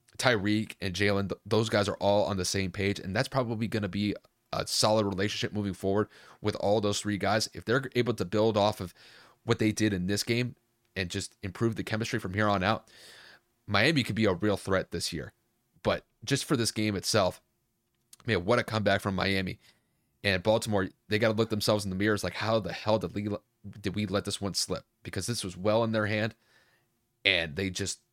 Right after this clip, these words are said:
got freaking ran roughshod by Miami in the fourth quarter. Good on Miami, but Baltimore, uh, that's gonna be a tough film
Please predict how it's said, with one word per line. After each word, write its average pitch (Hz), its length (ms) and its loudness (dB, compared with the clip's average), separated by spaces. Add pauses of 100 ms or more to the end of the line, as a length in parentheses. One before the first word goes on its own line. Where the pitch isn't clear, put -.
(100)
got 92 200 -4
freaking 92 420 -4 (260)
ran 101 280 2
roughshod 90 520 0 (340)
by 101 120 4
Miami 92 280 0
in 87 60 -2
the 82 80 -4
fourth 90 320 -4
quarter. 87 320 -2 (400)
Good 117 160 2
on 107 80 2
Miami, 92 340 2
but 87 180 -6
Baltimore, 95 520 0 (600)
uh, 87 220 -6 (300)
that's - 120 -4
gonna 123 120 2
be 110 80 2
a 95 40 2
tough 110 220 0
film 92 380 -2